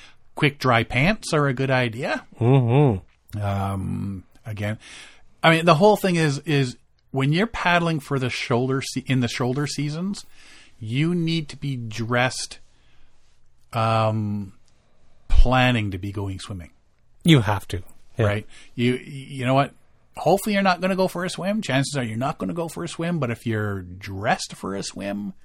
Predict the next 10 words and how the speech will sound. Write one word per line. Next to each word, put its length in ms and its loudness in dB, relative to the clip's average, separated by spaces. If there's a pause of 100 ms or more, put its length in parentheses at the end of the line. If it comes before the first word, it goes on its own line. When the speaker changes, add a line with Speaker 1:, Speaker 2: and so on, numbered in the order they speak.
Speaker 2:
Yep. 180 -2 (360)
Speaker 1:
you 100 2
know, 340 2
you're, 240 2
you're 180 2
just 220 -2
that 220 0 (100)
much 260 -4
farther 580 2
ahead. 500 -4